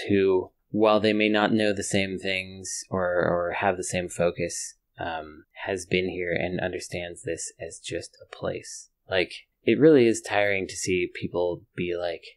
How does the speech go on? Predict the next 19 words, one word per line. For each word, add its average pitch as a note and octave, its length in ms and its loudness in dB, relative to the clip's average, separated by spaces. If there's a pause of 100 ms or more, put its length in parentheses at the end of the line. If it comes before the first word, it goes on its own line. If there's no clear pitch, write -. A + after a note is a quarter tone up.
(200)
"Do D3 120 -12
you - 120 -8
know F3+ 220 -2
that - 180 -6
they - 140 0
drive F3+ 360 2
on F#2 160 0
the - 60 -6
left?" F2+ 580 0 (440)
<laughs> - 440 2
or D#3 220 6
whatever. C3 540 6 (680)
It's - 280 0
like, B2+ 260 6 (400)
it's - 540 -4
just, C3+ 420 2 (420)
they're C3 300 6
looking B2 440 4
for A#2 200 4